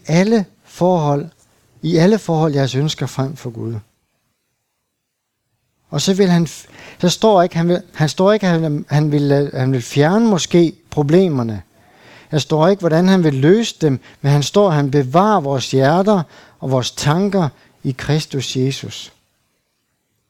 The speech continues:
Det vil sige, at uanset hvad der sker, så vil han bevare vores tanker og hjerter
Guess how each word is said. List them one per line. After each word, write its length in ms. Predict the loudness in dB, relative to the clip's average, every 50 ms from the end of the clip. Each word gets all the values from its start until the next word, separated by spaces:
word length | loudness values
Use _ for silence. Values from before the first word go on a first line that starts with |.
| _ _ _ _ _ _ _ _ _
Det 60 | -6
vil 100 | -4 -4
sige, 240 | -2 0 2 4 4
at 100 | 2 2
uanset 540 | 0 0 2 2 2 0 0 0 0 0 0
hvad 260 | -2 0 2 2 2
der 80 | 2 -2
sker, 520 | -4 -4 -4 0 2 2 2 2 0 -4 -10 _ _ _ _ _ _ _ _ _ _ _ _ _ _ _ _ _ _ _ _ _ _ _ _ _ _ _ _ _
så 160 | -6 -2 0
vil 100 | 2 2
han 140 | 2 2 2
bevare 460 | 0 0 0 2 0 0 2 0 -2
vores 200 | -2 -4 -6 -6
tanker 440 | -8 -6 -4 -2 -2 -2 -2 -2 -2
og 80 | -4 -2
hjerter 480 | -2 -2 0 0 0 0 -2 -4 -6